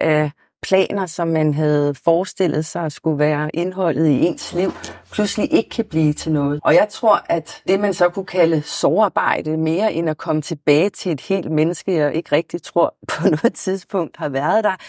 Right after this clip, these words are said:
men at sorgarbejdet består måske i at skulle sørge, og at sorgen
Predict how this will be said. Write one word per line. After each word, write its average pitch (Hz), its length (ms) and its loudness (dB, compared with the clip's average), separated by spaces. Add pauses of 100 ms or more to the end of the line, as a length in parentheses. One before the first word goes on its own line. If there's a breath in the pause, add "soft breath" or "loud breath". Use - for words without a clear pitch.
(560 loud breath)
men 175 140 -4 (100)
at 147 140 -4 (100)
sorgarbejdet 165 800 -2
består 180 400 0
måske 180 320 -4
i 180 220 -4
at - 80 -4
skulle 208 360 0
sørge, 147 480 0 (260)
og 175 140 4
at 156 100 -4
sorgen 214 600 -2